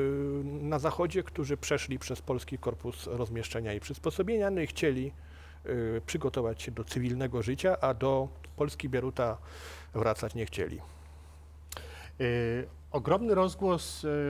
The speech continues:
Speaker 2: e, Swianiewiczowi przyniosła książka z połowy lat sześćdziesiątych, Obozy pracy a rozwój ekonomiczny. E, jedna z najbardziej,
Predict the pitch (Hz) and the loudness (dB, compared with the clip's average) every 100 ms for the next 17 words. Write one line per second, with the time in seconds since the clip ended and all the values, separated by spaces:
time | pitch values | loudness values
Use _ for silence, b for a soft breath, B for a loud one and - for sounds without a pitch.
0 | 139 135 - 156 139 127 131 - 147 139 | 2 0 4 4 6 2 0 0 0 0
1 | - 143 135 - 135 - 143 131 - 139 | 0 2 2 4 2 4 2 2 2 0
2 | - 131 131 123 123 120 - 117 117 - | 2 4 4 4 2 2 0 0 -2 0
3 | 127 110 90 113 147 - 123 120 110 123 | 2 2 -2 -4 -4 -4 -2 0 2 0
4 | 123 123 - 131 117 117 104 107 113 113 | 4 4 2 -2 0 0 0 -2 -2 -2
5 | - 110 110 95 - - 110 123 127 120 | -2 0 0 -2 -6 -6 -2 -2 -4 -2
6 | 117 117 113 B B B B - 120 123 | 0 0 -2 B B B B 0 4 4
7 | 117 131 117 135 120 127 123 120 | 6 6 8 6 6 4 4 2